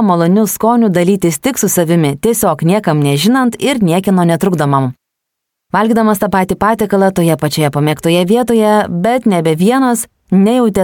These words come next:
to ankstesnio kutenančio virpulio, džiugesio ir slaptumo. Jis buvo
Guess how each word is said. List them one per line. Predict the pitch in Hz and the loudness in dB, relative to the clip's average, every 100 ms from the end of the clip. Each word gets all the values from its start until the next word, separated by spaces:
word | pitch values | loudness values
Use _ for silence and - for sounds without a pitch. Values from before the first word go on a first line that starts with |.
| 180 | 0
to | 185 | -2
ankstesnio | 165 165 - 208 214 202 175 | 0 -2 -2 -2 -2 0 0
kutenančio | 160 170 160 151 143 156 | 0 0 0 -2 0 -2
virpulio, | 151 214 220 196 175 160 | 0 -2 0 0 2 0
džiugesio | 175 185 170 - 156 | 0 0 0 0 -4
ir | |
slaptumo. | - 151 - 175 143 135 _ _ _ _ | -2 -6 -2 -2 0 -4 _ _ _ _
Jis | 165 170 | -4 0
buvo | 165 | 0